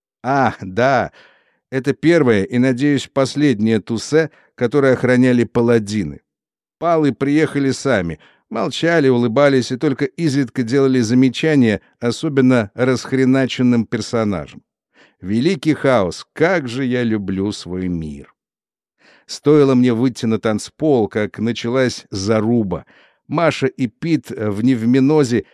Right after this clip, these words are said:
методом мистера Тыка выбрали из толпы произвольных членов жюри для показа моды. Показ провалился. Слишком уж в зале была разношерстная публика. Наш рейтинг пошатнулся.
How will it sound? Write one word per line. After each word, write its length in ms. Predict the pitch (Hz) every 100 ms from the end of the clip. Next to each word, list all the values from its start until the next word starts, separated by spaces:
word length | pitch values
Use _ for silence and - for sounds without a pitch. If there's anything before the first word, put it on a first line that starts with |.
| _
методом 540 | - 139 143 139 131 127
мистера 480 | 139 139 - 123
Тыка 560 | 120 - 160 151 - 107
выбрали 440 | 107 160 139 139
из 200 | 143 135
толпы 460 | - 131 120 - 151
произвольных 800 | - 127 139 120 143 139 127 -
членов 460 | - 139 127 117
жюри 380 | 101 117 131 156 - _
для 180 | 117 143
показа 540 | 127 127 120 127 107 110
моды. 380 | 98 80 - - _ _ _ _ _
Показ 480 | 139 156 214 196 -
провалился. 960 | - 170 151 139 131 131 110 - 73 - _ _
Слишком 480 | - 139 123 131 127
уж 180 | 127 -
в 80 | 113
зале 340 | 104 127 117
была 280 | 110 113 113
разношерстная 720 | 110 101 110 - 120 104 110
публика. 580 | 104 131 101 85 78 78 - _ _ -
Наш 320 | 113 135 -
рейтинг 560 | 120 135 127 131 127
пошатнулся. 920 | - 120 131 127 104 98 92 - 90